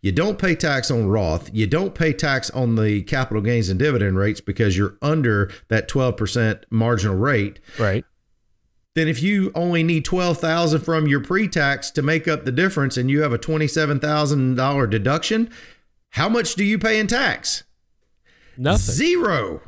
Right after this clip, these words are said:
Speaker 2: Yeah.
Speaker 1: So that's the reason why
Speaker 2: Talk
Speaker 1: I
Speaker 2: about
Speaker 1: say
Speaker 2: minimizing your tax burden.
Speaker 1: minimize your tax. I don't know. I don't know if zero's, uh, any bigger hero. I mean, it's
Speaker 2: Zero's
Speaker 1: it
Speaker 2: my
Speaker 1: is
Speaker 2: hero.
Speaker 1: Zero's my hero. I mean, it is
Speaker 2: Yep.
Speaker 1: what it is. Because take the same scenario,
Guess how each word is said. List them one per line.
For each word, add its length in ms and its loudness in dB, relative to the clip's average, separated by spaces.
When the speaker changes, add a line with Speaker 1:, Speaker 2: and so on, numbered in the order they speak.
Speaker 2:
Yeah. 240 -2
Speaker 1:
So 540 0
that's 360 0
the 100 -4
reason 280 2
why 100 4
Speaker 2:
Talk 160 0
Speaker 1:
I 20 0
Speaker 2:
about 180 2
Speaker 1:
say 120 0
Speaker 2:
minimizing 680 0
your 140 -2
tax 420 0
burden. 240 0
Speaker 1:
minimize 560 0
your 80 0
tax. 200 0
I 80 0
don't 160 0
know. 200 2
I 160 2
don't 120 -2
know 140 2
if 80 0
zero's, 560 2
uh, 380 0
any 160 2
bigger 260 0
hero. 520 0
I 80 -2
mean, 240 0
it's 280 -2
Speaker 2:
Zero's 540 0
Speaker 1:
it 100 0
Speaker 2:
my 120 2
Speaker 1:
is 140 0
Speaker 2:
hero. 340 -2
Speaker 1:
Zero's 480 0
my 180 0
hero. 500 0
I 60 -6
mean, 220 0
it 100 0
is 140 2
Speaker 2:
Yep. 60 -2
Speaker 1:
what 180 0
it 40 0
is. 280 0
Because 300 0
take 240 -2
the 80 -2
same 260 2
scenario, 680 0